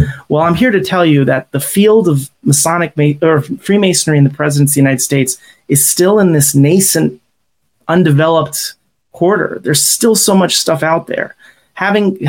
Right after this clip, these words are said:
cutting a lot of stuff from this book hurt me because I was just like, "I, I wish I could put all this into a thousand-page tome," 'cause people will maybe, some, twelve people will buy this book, maybe if it was, but there's a lot of there. And, and, and the final point to that is,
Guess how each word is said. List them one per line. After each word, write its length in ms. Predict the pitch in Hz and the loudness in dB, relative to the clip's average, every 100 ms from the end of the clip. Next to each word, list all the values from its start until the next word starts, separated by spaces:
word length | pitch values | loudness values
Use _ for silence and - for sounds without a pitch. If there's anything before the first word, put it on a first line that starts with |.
| 143 | -4
cutting 340 | - - 214 220 | -4 -2 2 2
a 80 | 165 | 2
lot 200 | 165 165 | 0 0
of 60 | |
stuff 340 | 143 - 160 151 | -2 0 -2 0
from 180 | 156 | 0
this 160 | 151 143 | 2 0
book 360 | - 160 147 _ | 0 -4 -4 _
hurt 300 | - 202 - | -2 -2 0
me 160 | 151 147 | 0 0
because 460 | 147 147 139 - - - | 0 0 -2 -2 -10 -12
I 80 | 139 | -2
was 120 | 147 | -2
just 140 | 147 147 | 0 -2
like, 140 | 151 | -2
"I, 140 | 127 - | -4 -6
I 100 | 143 | -2
wish 340 | 165 165 175 180 | 2 2 2 -2
I 60 | |
could 200 | 147 135 | -2 -2
put 140 | 165 160 | -2 0
all 200 | 160 156 | 0 0
this 220 | 151 160 | 0 2
into 240 | 147 143 | 2 2
a 40 | 139 | 0
thousand-page 640 | 156 143 139 139 135 - | 0 2 2 0 -2 -2
tome," 340 | 175 175 147 143 _ - | 0 0 0 -6 _ -8
'cause 100 | 139 | -2
people 300 | 180 160 143 | 0 2 2
will 100 | 127 | 2
maybe, 440 | 135 151 233 233 | 2 4 2 0
some, 360 | - - 247 233 143 | -4 0 2 2 0
twelve 400 | - 196 240 214 | -2 0 0 0
people 280 | 220 185 160 | 0 2 2
will 120 | 143 | 2
buy 180 | 135 139 | 0 -2
this 180 | 131 - | -2 -4
book, 280 | 147 127 139 | -4 -2 0
maybe 240 | 135 131 | 2 0
if 100 | 127 | 0
it 100 | - | -2
was, 400 | 131 127 143 - - - _ _ _ | 0 0 -4 -10 -14 -20 _ _ _
but 160 | 165 | -2
there's 180 | 165 151 | 0 0
a 40 | 156 | 0
lot 220 | 160 156 | 2 2
of 60 | |
there. 340 | 135 139 - - _ _ _ _ _ | 2 0 -2 -8 _ _ _ _ _
And, 260 | - 160 - | -4 -2 0
and, 220 | 160 156 - | 0 0 0
and 140 | 156 | 2
the 120 | 147 | 2
final 420 | 143 190 208 202 143 | 0 0 0 0 -2
point 340 | - 180 190 | -2 0 0
to 100 | 156 | 0
that 360 | 135 131 135 - | 0 0 -4 -4
is, 360 | 143 139 127 | -2 0 -2